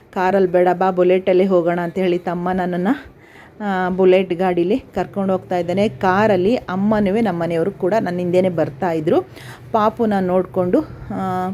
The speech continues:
ಪ್ರಿಯನ್ನ ನೋಡಿಕೊಂಡು, ಅಂದರೆ ತಮ್ಮನ ಹೆಂಡ್ತಿನ ನೋಡ್ಕೊಂಡು ಮಾತಾಡಿಸ್ಕೊಂಡು ನಾವು ಮೈಸೂರಿಗೆ ಹೊರಟ್ವಿ. ಇನ್ನು ವ್ಲಾಗ್ ನಾನು ಕಂಟಿನ್ಯೂ ಮಾಡ್ಲಿಕ್ಕೆ ಆಗ್ಲಿಲ್ಲ. ಎಲ್ರು ಅವ್ರು ಇವ್ರು ಸಿಗ್ತಾನೆ ಹೋಗ್ತಿದ್ರು ಮಾತಾಡ್ಲಿಕ್ಕೆ.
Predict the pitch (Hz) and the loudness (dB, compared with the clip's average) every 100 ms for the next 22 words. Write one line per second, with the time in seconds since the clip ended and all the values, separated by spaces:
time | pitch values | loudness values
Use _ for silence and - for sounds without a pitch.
0 | - 202 202 185 185 180 180 180 - 180 | -6 0 2 2 0 -2 -2 -2 -2 0
1 | 185 359 208 214 180 - 185 170 180 196 | 2 2 2 0 0 0 0 -2 -4 -4
2 | 185 175 170 175 - 180 170 180 208 185 | -4 -2 0 -2 -2 -4 -2 -2 0 -2
3 | - - 165 302 427 - - - - - | -2 -4 0 2 0 -4 -16 -16 -14 -6
4 | 170 175 370 - 175 165 180 - 160 151 | -4 -2 -2 -4 -2 0 0 -2 -2 0
5 | 269 - - - - 180 170 160 170 - | 0 -2 -18 -10 2 4 4 0 -4 -4
6 | - - - 220 202 180 185 202 185 185 | -16 -18 -6 -2 2 2 2 2 0 -2
7 | 175 185 214 208 196 175 175 165 160 147 | -4 -4 -2 0 0 -2 -4 -4 -6 -4
8 | 185 190 170 170 - 180 175 180 170 170 | 0 0 0 -2 -2 -2 0 0 2 2
9 | 175 180 185 208 - - 226 233 226 202 | 0 0 -2 -8 -6 0 2 2 2 0
10 | - - 202 196 190 170 175 190 175 180 | -2 -6 -2 0 0 -2 -4 -4 -2 -4
11 | 165 175 185 - - | -4 -6 -6 -10 -20